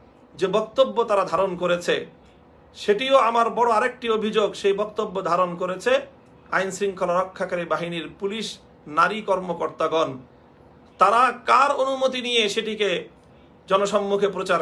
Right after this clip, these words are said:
করেছে? আমার পর্দানসীন স্ত্রীর পর্দা তারা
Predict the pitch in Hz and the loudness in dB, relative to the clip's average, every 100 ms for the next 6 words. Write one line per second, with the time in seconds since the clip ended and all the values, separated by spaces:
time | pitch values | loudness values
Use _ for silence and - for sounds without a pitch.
0 | 156 143 135 135 - - - - - - | -2 -6 -6 -10 -14 -20 -20 -20 -20 -20
1 | - - - - - - 151 185 190 180 | -20 -20 -20 -20 -20 -8 0 2 2 2
2 | 208 175 202 196 233 214 220 - - 220 | -2 0 0 0 -2 -4 -6 -8 -8 -8
3 | 214 196 214 - 208 190 | -8 -2 -2 -2 0 2